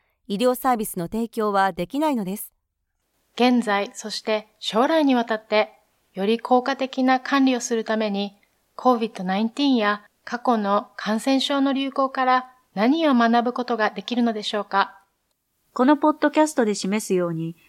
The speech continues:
Speaker 3: 私たちはこの状況で一丸となって最善を尽くさなければなりません。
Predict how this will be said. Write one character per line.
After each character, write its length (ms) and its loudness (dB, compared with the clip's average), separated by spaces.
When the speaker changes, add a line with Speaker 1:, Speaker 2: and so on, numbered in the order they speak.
Speaker 3:
私 300 0
た 120 -2
ち 100 -8
は 140 -4
こ 140 -6
の 100 0
状 200 2
況 260 0
で 240 -2
一 240 0
丸 180 4
と 100 0
な 120 4
っ 40 2
て 140 -6
最 240 0
善 240 4
を 60 4
尽 100 -10
く 60 -14
さ 100 2
な 140 4
け 100 -2
れ 100 2
ば 120 -4
な 120 -4
り 120 -4
ま 160 -4
せ 240 -4
ん。 100 -10